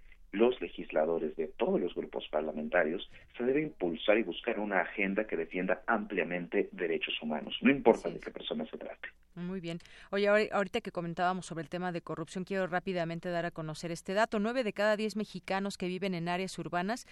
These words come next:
Speaker 2: consideran que la corrupción es una práctica frecuente entre los servidores públicos,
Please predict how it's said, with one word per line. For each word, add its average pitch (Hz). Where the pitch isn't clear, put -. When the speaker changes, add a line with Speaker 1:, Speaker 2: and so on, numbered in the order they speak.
Speaker 2:
consideran 208
que 208
la 175
corrupción 180
es 202
una 196
práctica 196
frecuente 180
entre 170
los 151
servidores 165
públicos, 226